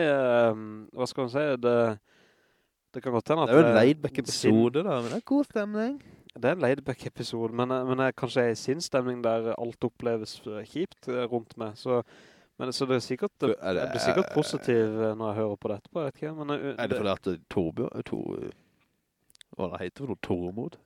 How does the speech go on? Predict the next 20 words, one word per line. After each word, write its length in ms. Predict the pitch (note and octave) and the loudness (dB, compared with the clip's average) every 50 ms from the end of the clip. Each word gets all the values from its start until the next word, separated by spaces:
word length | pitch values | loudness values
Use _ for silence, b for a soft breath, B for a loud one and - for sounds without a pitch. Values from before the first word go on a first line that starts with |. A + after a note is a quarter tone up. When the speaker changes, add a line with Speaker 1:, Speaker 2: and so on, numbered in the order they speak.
| _ | _
Speaker 2:
ikke 220 | D3+ D3 - - G2+ | -16 -14 -10 -10 -8
er 80 | A#2 | -8
her? 220 | A2+ A2+ A#2 - _ b b b b b b b b b b b b _ | -8 -10 -14 -16 _ b b b b b b b b b b b b _
Var 100 | G#2+ G2 | -2 0
du 60 | F#2+ | 0
mer 160 | F2 F2 F2 E2 | -2 -4 -6 -6
komfortabel 520 | - D#2 E2 G2 - - E2+ D#2+ D#2 D2+ | -6 -6 -6 -6 -4 -4 -4 -4 -4 -8
med 160 | C2+ A#1+ A1+ G#1+ | -10 -14 -16 -16
å 40 | |
si 120 | - - C#2+ | -12 -12 -12
det 100 | - - | -12 -12
med 120 | D#2+ - - | -14 -12 -4
Tormod? 480 | - F2+ F2 F2+ F#2+ D#3 G3+ - B B B B B B B B B B B B B B B B B B B B B B B B B B B B | -2 -2 -2 -2 -6 -8 -10 -10 B B B B B B B B B B B B B B B B B B B B B B B B B B B B
Speaker 1:
Absolutt 400 | - - - - - C#3+ A#2+ - | -16 -14 -14 -4 -2 -2 -2 -2
ikke, 240 | B2+ A2+ - - B2+ | -4 -8 -8 -8 -6
men 140 | C3 C3+ B2+ | -2 0 0
jeg 60 | B2 A2 | 0 -2
følte 160 | B2+ A#2 - | -4 -8 -4
kanskje 240 | - C3 A2+ B2+ B2 | -4 -4 -2 -2 -4
Tormod-episoden, 1040 | - - - A#2+ A#2 A#2 B2 B2 C3+ C3 - - - - C#3+ C3+ C3+ B2 B2 A#2+ | -4 0 0 0 2 2 2 0 0 0 0 -6 -4 -2 0 0 0 0 -2 -8